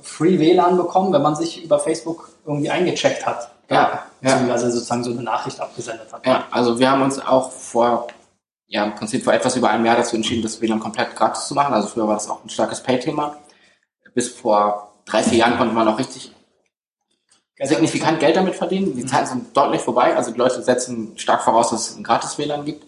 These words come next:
Speaker 2: sind auch nicht bereit, dafür irgendwas zu bezahlen.
Speaker 1: Mhm.
Speaker 2: Und wir haben die, erstmal die ganze Infrastruktur jetzt auch massiv ausgebaut, sodass unser Anspruch wirklich ist, du musst halt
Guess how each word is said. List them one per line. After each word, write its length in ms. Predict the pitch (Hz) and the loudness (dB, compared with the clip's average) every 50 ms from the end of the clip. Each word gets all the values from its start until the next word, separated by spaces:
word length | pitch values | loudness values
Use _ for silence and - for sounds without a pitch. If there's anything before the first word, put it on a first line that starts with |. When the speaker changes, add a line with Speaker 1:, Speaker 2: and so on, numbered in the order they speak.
| _ _ _ _ _ _ - _ _ - | _ _ _ _ _ _ -20 _ _ -2
Speaker 2:
sind 260 | 131 127 - - - | -2 -2 -2 -4 -6
auch 100 | - - | -2 0
nicht 160 | 131 127 - | 0 2 2
bereit, 240 | 131 127 110 110 - - | 2 2 2 2 0 -2
dafür 460 | 113 110 - - - - - - 120 90 | -4 -4 -4 -6 -12 -12 -4 0 2 2
irgendwas 280 | 92 107 107 107 - | 2 2 0 0 -4
zu 100 | - - | -8 -10
bezahlen. 460 | - 101 - - - 120 139 170 190 - - | -10 -6 -2 -2 -2 0 -2 -4 -8 -12 -12
Speaker 1:
Mhm. 160 | 139 127 120 - - _ _ _ _ _ _ - | -12 -12 -12 -14 -18 _ _ _ _ _ _ -10
Speaker 2:
Und 140 | 113 107 | -6 -2
wir 80 | 110 104 | 0 2
haben 120 | 110 120 | 2 4
die, 340 | 117 117 113 113 107 110 - - _ _ _ _ | 4 4 4 2 2 0 -4 -12 _ _ _ _
erstmal 260 | - 113 - 123 107 | -8 -6 -4 -2 0
die 40 | 107 | 2
ganze 220 | - 165 - - | 2 2 2 2
Infrastruktur 580 | - 123 - 143 135 - - 117 - - 127 113 | 2 2 0 -2 -4 -4 -4 -4 0 2 2 2
jetzt 120 | 110 107 | 2 0
auch 120 | - - | -2 0
massiv 320 | - 110 107 - - 113 - | 2 2 2 2 0 -2 0
ausgebaut, 560 | - - - - - - 127 127 127 123 - | 0 0 -2 -2 -4 -4 -2 0 0 -2 -4
sodass 280 | - - - 101 - - | -6 -4 -4 -4 -2 -2
unser 180 | 104 104 98 | 2 2 4
Anspruch 280 | 95 117 - - - - | 4 2 0 -4 -4 -2
wirklich 260 | 107 - 104 104 - | -2 -2 -2 -2 -2
ist, 180 | 104 - - - | -2 -4 -4 -6
du 60 | 101 | -10
musst 220 | 101 104 - - | -10 -8 -8 -6
halt 200 | 107 107 107 104 | -4 -4 -4 -4